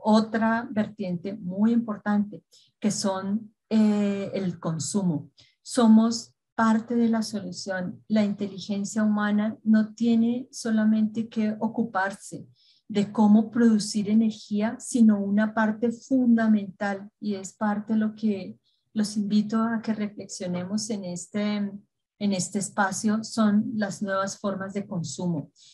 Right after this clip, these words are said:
y que entendamos que nosotros necesitamos consumir energía, pero respetando, por supuesto, eh, el medio ambiente o los recursos que estamos utilizando y la forma como los estamos utilizando.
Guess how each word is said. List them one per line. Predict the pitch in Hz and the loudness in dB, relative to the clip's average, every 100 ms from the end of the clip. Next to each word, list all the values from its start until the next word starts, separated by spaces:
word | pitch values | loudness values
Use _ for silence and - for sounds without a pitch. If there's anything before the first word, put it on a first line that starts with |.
| _ | _
y | 233 | -6
que | 220 220 | 0 2
entendamos | 202 196 202 190 220 214 196 220 - _ | 2 0 -6 0 2 4 2 -4 -8 _
que | 240 | 0
nosotros | 220 202 214 196 202 214 226 - _ _ _ | 2 0 -2 -4 -4 -4 -4 -6 _ _ _
necesitamos | - 214 220 - 214 202 196 214 - | 0 0 0 -4 -4 -2 0 0 2
consumir | 240 208 226 202 190 208 | 2 2 2 -4 0 4
energía, | 220 202 - 226 226 254 - _ | 4 2 -2 0 0 -2 -10 _
pero | 226 208 | -2 0
respetando, | 202 190 - 196 175 196 190 190 208 214 | -2 -6 -8 -10 -8 -8 -6 -4 -2 -2
por | 233 220 | -4 -6
supuesto, | - 185 196 196 190 - 214 240 - _ _ _ - | -8 -8 -4 -2 -4 -4 -4 -4 -12 _ _ _ -2
eh, | 214 202 190 190 196 | 0 0 -2 -6 -4
el | - 196 | -2 -2
medio | 185 185 190 208 | -2 -4 0 2
ambiente | 214 220 208 202 226 | 4 4 4 2 2
o | 220 | 2
los | 208 | 2
recursos | 185 170 226 226 - - | -4 -4 0 0 -2 -12
que | - | -8
estamos | 214 - 180 202 220 | -8 -6 -6 -6 -6
utilizando | 214 196 180 - 185 180 185 226 - | -4 -6 -6 -6 -4 -2 -2 -4 -4
y | 202 | -4
la | 175 | -4
forma | - 208 214 233 233 | -8 -2 0 2 0
como | 233 196 | -4 -6
los | 180 185 | -8 -14
estamos | 175 - 170 170 - | -14 -10 -8 -6 -8
utilizando. | 208 208 175 - 175 165 170 214 | -8 -8 -8 -6 -4 -4 -6 -10